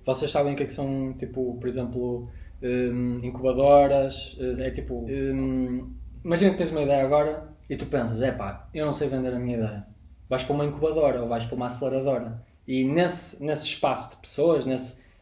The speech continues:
âmbito de startups, tu começas a pensar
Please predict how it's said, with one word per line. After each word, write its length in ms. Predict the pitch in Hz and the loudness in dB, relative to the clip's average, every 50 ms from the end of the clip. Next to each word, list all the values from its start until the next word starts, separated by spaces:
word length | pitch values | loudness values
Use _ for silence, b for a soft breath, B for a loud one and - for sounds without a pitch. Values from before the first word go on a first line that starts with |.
| b b | b b
âmbito 580 | 147 156 160 151 147 143 131 - - 139 131 123 | 0 0 0 0 0 0 -2 -2 -2 -2 -2 -2
de 120 | 127 117 | -2 -4
startups, 720 | - - 151 135 131 131 - 151 156 175 175 - - - - | -2 2 2 2 2 2 2 2 4 4 2 -2 -6 -14 -16
tu 100 | - - | -14 -8
começas 380 | - 170 165 165 165 160 160 | -6 -4 -4 -4 -4 -4 -4
a 40 | 160 | -4
pensar 600 | 160 165 160 156 - 165 151 151 160 165 165 | -4 -4 -6 -8 -6 -6 -6 -6 -6 -8 -10